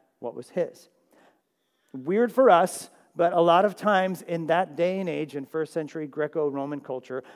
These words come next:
wasn't always uncommon that you might actually dig something, dig a hole in the backyard, rather, and hide something, to keep it safe, 'cause you're the only one who knows it's there, right? You're keeping it safe from thieves and whatnot.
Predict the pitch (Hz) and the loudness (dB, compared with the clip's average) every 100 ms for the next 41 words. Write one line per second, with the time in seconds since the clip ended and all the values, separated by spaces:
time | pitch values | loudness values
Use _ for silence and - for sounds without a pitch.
0 | - 202 196 208 170 165 170 160 156 143 | -4 2 2 0 -2 0 0 -2 -4 0
1 | 175 131 151 143 143 147 151 147 147 139 | 0 0 -4 -4 -6 -6 -4 -4 -4 -6
2 | 143 156 151 - _ 143 127 156 - 143 | -6 -6 -6 -8 _ -10 -6 -6 -4 -6
3 | 135 143 143 - - 147 185 180 156 165 | -4 -6 -8 -14 -12 -2 0 0 0 -2
4 | 147 147 139 160 147 135 127 135 139 139 | -2 -2 -2 0 0 0 -4 -4 -8 -12
5 | 139 165 160 - 123 - 92 139 _ _ | -8 -6 -6 -8 -18 -18 -20 -20 _ _
6 | _ _ - 143 180 160 - 160 - 170 | _ _ -16 -10 -8 -6 -2 -2 -2 -6
7 | 196 233 202 185 180 175 165 165 151 151 | -2 0 2 0 -2 -4 -2 -2 -4 -2
8 | 185 123 - _ _ _ _ - 139 _ | -2 -2 -8 _ _ _ _ -20 -20 _
9 | _ _ - 165 208 196 185 - - 185 | _ _ -10 -4 -2 -2 -4 -4 0 2
10 | 165 - - _ _ _ _ _ _ - | 0 -6 -20 _ _ _ _ _ _ -2
11 | 160 156 - - 196 190 160 131 131 131 | -2 -2 -12 -12 -6 -4 -4 -6 -10 -10
12 | 131 127 120 - | -10 -12 -16 -18